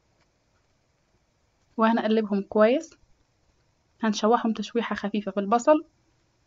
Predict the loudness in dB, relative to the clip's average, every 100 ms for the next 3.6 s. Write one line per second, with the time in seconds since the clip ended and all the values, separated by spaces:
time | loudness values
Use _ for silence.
0 | _ _ _ 2 2 2 -4 -4 -2 -2
1 | -2 -12 _ _ -4 0 2 4 4 4
2 | 4 2 0 -4 _ _ _ -2 -2 2
3 | 2 4 4 2 0